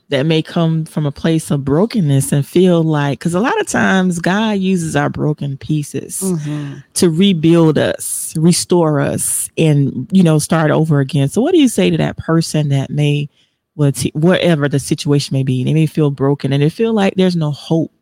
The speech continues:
Speaker 2: Mm-hmm.
Speaker 1: And they may be going through depression and, you know, all that type of things. 'Cause, I mean, we all have been there where we go to these dark places, and
Speaker 2: Mm-hmm.
Speaker 1: sometimes it feel like you don't know your way out of that dark place.
Speaker 2: Girl.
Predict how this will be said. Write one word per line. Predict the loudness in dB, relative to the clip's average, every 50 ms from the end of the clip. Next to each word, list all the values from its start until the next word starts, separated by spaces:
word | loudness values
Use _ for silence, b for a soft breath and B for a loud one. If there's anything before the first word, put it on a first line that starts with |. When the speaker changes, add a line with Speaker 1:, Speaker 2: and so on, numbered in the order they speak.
| -10 -6
Speaker 2:
Mm-hmm. | -4 -2 -2 -2 -4 -6 -8 -8 -10 -12 -14 -10 _
Speaker 1:
And | 0 2 2
they | 4 4
may | 4 4 4 4
be | 4 4 4 4 4 2
going | 2 2 2 4 4 2 2
through | 0 0 0
depression | -2 -4 -6 _ -4 -2 -2 -2 -2 -2 -2 0 0 2 2 2 2 2
and, | 2 0 0 -2 -4 -6 -4 -2
you | 0
know, | 0 0 -2 -2
all | -2 -2 -2
that | -2 -2 -4
type | -4 -4 -4 -4 -4
of | -4
things. | -2 -2 -2 0 0
'Cause, | 0 0
I | 0 2
mean, | 2 2 2 2
we | 2 0 -2 -4
all | -2 0 2 2 2 0 0 B B B B B -4 -2
have | -2 0
been | 0 0 0 2
there | 0 0 0
where | 0 0 0 0
we | 0 -2 -4
go | -4 -2 0 0 0 0 -2 -8 _
to | -12 -8 -8
these | -8 -8 -6
dark | -4 -4 -4 -4 -4 -8 _
places, | -2 -2 -2 -2 -4 -6 -6 -6
and | -6 -6
Speaker 2:
Mm-hmm. | -4
Speaker 1:
sometimes | -2 -2 -2 0 0 0 2 2 2 2 2 2
it | 0 -2 -2
feel | 0 0 0 0
like | 0 -2 -4 -4 -4 -4
you | -2 -2
don't | -2 -2 -4 -4
know | -2 -2 -2
your | -2 -2 -2 -2 -2
way | 0 0 -2 -2 -4 -6
out | -6 -4 -4 -4 -6 _
of | -6 -6
that | -4 -6 -6 -6 -4
dark | -6 -6 -6 -8 _
place. | _ -14 -14 -14 -12 -12 -14 -14 -12 -10
Speaker 2:
Girl. | -8 -6 -4 -4 -6 -6 -8 -10 -14